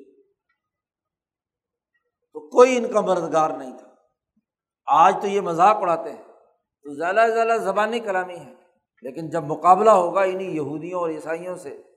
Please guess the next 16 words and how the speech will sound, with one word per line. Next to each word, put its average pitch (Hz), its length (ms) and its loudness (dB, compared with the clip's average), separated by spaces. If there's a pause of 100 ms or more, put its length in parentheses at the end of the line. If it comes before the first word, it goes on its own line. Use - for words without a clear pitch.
(340)
اور 170 160 4
انہیں 190 280 -8
ظالم 156 460 2
طاقتوں 165 420 -4
اور 175 120 0
قوتوں 180 540 -4
سے، 185 280 -4
تو 214 160 -8
پھر 165 180 -10
یہ 170 140 -8
پشت 208 280 -10 (100)
پھیر 175 220 -12
کر 180 100 -8
بھاگیں 151 460 -6
گے، 214 140 -8 (520)
کوئی 247 280 6